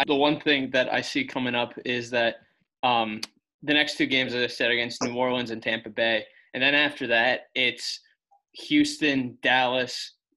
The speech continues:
the Jets again, and the Chargers. And those are much worse defenses than, like, than the Saints and Bucs and Dolphins. And I, hopefully by the time the second Jets game comes around,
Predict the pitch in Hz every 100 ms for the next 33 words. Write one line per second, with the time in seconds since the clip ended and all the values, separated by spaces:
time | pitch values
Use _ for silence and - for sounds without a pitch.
0 | - 131 135 127 - 127 120 120 107 -
1 | 117 110 120 147 165 170 - _ _ _
2 | _ _ _ - 147 143 156 160 170 143
3 | 135 139 139 117 117 131 127 - 120 117
4 | 123 117 127 123 117 113 113 107 - -
5 | - - _ _ - 131 127 - 127 117
6 | 117 107 113 113 - 127 107 107 - _
7 | _ - 117 120 139 131 131 135 - 135
8 | 156 156 170 156 143 139 131 117 - 127
9 | 120 127 127 - 139 135 139 135 139 139
10 | 147